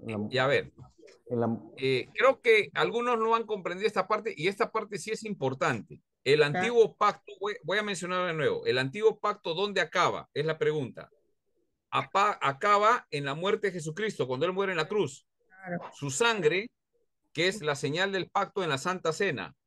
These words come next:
Speaker 2: Cuando tú to-, todos tomamos la Santa Cena, recordamos, ¿qué cosa?
Speaker 3: El pacto, no, pacto.
Speaker 2: La muerte de Jesús,
Speaker 1: La
Speaker 2: su
Speaker 1: muerte de
Speaker 2: sangre.
Speaker 1: Jesús.
Speaker 2: Esta sangre
Speaker 3: La redención.
Speaker 2: es el nuevo pacto. Pastor, pero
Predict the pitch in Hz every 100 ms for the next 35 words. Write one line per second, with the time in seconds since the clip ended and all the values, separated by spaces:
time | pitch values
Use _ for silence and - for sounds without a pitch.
0 | _ _ _ _ _ 127 135 143 190 208
1 | 214 - - 208 208 175 180 196 202 180
2 | 185 190 196 190 196 196 170 135 147 190
3 | 185 190 220 - _ _ 160 190 165 104
4 | 76 - _ _ _ _ _ - 185 170
5 | - 196 196 175 170 175 170 - 170 139
6 | 170 196 180 190 185 180 220 156 - -
7 | 110 110 123 131 208 185 123 101 104 -
8 | 214 226 214 - 214 214 214 220 302 -
9 | - 190 190 185 175 180 185 156 185 185
10 | - 208 196 - - - _ _ _ _
11 | - _ _ _ - 156 240 220 165 143